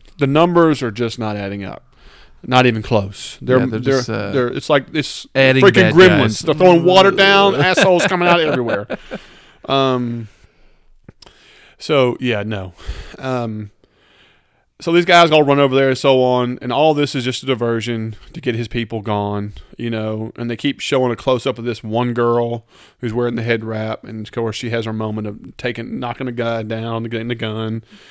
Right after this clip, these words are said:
Speaker 1: and Ezekiel gets everybody out. He's running them all out, running them all out, and so on. And guess who shows up just in the nick of time?
Speaker 2: Oh, our big famous coincidence. This
Speaker 1: Yeah.
Speaker 2: has happened several times with Carol and
Speaker 1: Carol,
Speaker 2: Ezekiel.
Speaker 1: again.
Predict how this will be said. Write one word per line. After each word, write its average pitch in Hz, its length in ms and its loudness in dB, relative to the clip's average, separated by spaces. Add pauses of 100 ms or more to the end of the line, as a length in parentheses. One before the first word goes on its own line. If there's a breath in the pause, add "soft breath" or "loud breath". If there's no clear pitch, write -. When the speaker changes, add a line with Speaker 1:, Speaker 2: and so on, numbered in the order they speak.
(360 loud breath)
Speaker 1:
and 127 160 -2
Ezekiel 135 380 0
gets 120 280 -4
everybody 170 540 -2
out. 139 240 -6
He's 123 220 -8
running 143 180 0
them 135 120 -2
all 143 180 2
out, 135 200 0
running 131 160 -4
them 131 80 -2
all 123 140 -2
out, 120 260 -2 (520 loud breath)
and 123 120 -4
so 139 260 4
on. 117 260 -2 (200)
And 123 320 -2
guess 180 340 -2
who 175 200 2
shows 127 420 -2
up 120 320 -2
just 131 380 -4
in 120 60 -10
the 110 80 -6
nick 107 200 -8
of 101 60 -14
time? - 300 -16 (800 loud breath)
Speaker 2:
Oh, 113 420 -10
our 117 200 -4
big 117 520 -4
famous 135 340 -4
coincidence. 110 640 -6
This 135 180 -6
Speaker 1:
Yeah. 147 60 -6
Speaker 2:
has - 80 -8
happened 143 320 -4
several 139 380 -4
times 135 320 -4
with 98 140 -8
Carol 110 320 0
and 107 80 -2
Speaker 1:
Carol, 185 340 -4
Speaker 2:
Ezekiel. 110 400 -4
Speaker 1:
again. 214 540 -6